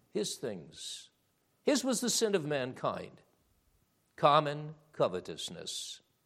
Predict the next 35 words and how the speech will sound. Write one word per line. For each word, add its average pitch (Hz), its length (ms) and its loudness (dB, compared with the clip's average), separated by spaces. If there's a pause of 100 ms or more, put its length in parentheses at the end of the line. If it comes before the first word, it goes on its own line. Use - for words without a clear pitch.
(1300)
Now 175 100 8
God 208 460 12
would 185 160 10
lead 185 180 10
him 190 120 8
into 185 200 8
the 170 100 10
sanctuary 151 800 10
and 139 140 4
to 156 80 0
kindle 180 500 4
one 185 180 4
desire. 131 520 0 (1600)
And 107 140 -6
this 120 200 0
is 135 240 -2
the 135 100 -6
perspective 135 640 0
we 117 120 2
want 110 260 -2
to 113 80 -8
take 101 500 -6 (240)
today. 85 420 -8 (600)
The 110 80 -4
one 127 200 2
desire, 170 800 8
our 117 120 -2
text, - 600 0 (500)
"Whom 156 200 2
have 175 240 8
I 185 280 12
in 185 220 6
heaven 185 380 6
but 202 200 -2
you? 107 380 0